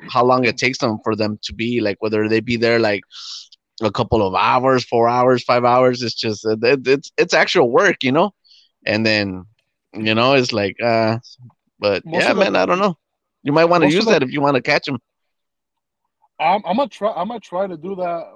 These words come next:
Speaker 2: pero it's just weird because, like, at work, like, they don't really let us use our phone because, you know, the type of work that we do and stuff. Pero, pero I've, I know what the, what the white noise, white noise box is. I've, I've, I've used it before.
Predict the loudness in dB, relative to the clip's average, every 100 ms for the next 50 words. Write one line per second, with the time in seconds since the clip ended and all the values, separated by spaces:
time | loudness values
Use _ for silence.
0 | _ -14 -12 -12 -12 -14 -16 -18 -20 -20
1 | -14 -14 -12 -10 -10 -12 -16 -16 -16 -18
2 | -16 -14 -14 -16 -14 -14 -12 -12 -10 -8
3 | -8 -10 -10 -10 -8 -8 -8 -12 -16 -18
4 | -18 -18 -14 -14 -10 -10 -10 -8 -8 -6
5 | -8 -6 -6 -6 -8 -12 -14 -20 _ -20
6 | _ _ _ _ _ -4 -2 0 -2 -4
7 | -6 -10 _ _ _ _ _ _ _ _
8 | -14 -8 -4 -4 -2 -4 -6 -6 -4 -2
9 | -4 -4 -8 -14 -12 -18 -14 -12 -8 -8
10 | -8 -8 -10 -16 _ -12 -10 -10 -10 -12
11 | -8 -8 -8 -10 -10 -10 -12 -18 _ -20
12 | -18 -12 -12 -10 -10 -10 -10 -8 -8